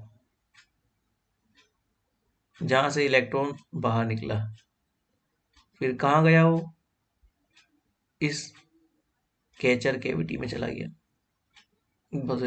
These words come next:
बंचर कैविटी में। तो जैसे वो बंचर कैविटी में गया, अब ये यहाँ से निकल रहा है बेचारा आराम से, ठीक है,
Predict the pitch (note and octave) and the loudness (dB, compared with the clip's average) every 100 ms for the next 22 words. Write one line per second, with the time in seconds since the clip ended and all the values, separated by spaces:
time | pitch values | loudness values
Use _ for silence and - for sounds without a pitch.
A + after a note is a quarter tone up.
0 | A#2+ B2+ A#2+ A#2 B2+ A#2+ A2+ A#2 - A#2+ | -2 0 0 0 -2 0 -2 -4 -8 -10
1 | A#2+ - _ _ _ _ _ _ _ _ | -12 -14 _ _ _ _ _ _ _ _
2 | _ _ _ _ _ _ - B2+ D3 F#3+ | _ _ _ _ _ _ -4 0 4 6
3 | F3+ E3 D#3+ F#3+ E3+ E3 D#3+ F3 E3+ C#3 | 8 6 6 4 4 2 2 0 2 4
4 | C3+ D3 D#3+ _ _ _ _ - C#3+ E3 | 4 2 -4 _ _ _ _ -4 4 8
5 | D#3+ E3 F3 E3+ G3+ G3 F#3+ E3 D#3+ D3+ | 8 6 4 2 4 4 4 4 4 4
6 | C#3 C#3 C3+ - - _ _ _ _ _ | 4 2 -2 -10 -16 _ _ _ _ _
7 | _ _ _ - D3 C#3 | _ _ _ -6 -2 0